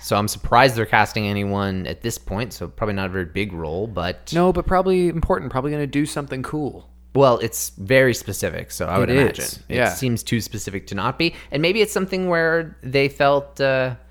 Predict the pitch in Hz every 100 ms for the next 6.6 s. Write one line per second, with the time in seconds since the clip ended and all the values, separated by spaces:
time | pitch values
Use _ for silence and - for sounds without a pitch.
0 | - - - 220 208 143 135 147 143 127
1 | - 123 117 117 107 - 101 98 85 82
2 | 85 - - - - - 123 156 160 165
3 | 175 110 - - - - 151 147 101 87
4 | 123 131 117 - 104 92 98 95 98 -
5 | 107 87 - - - 95 95 92 - 90
6 | 85 85 92 - 95 -